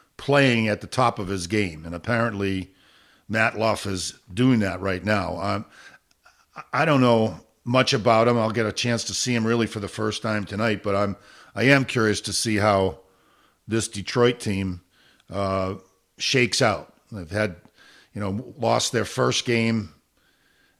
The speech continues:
uh, the other night against New Jersey, and,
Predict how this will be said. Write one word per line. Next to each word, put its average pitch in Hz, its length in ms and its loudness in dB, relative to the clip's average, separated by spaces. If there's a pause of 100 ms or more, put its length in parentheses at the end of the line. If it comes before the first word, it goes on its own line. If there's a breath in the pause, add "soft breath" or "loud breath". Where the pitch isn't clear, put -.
(120)
uh, 95 580 -4
the 113 140 2
other 113 140 4
night 117 180 4
against 117 320 -2
New 117 80 2
Jersey, 117 680 -2 (140)
and, 107 600 0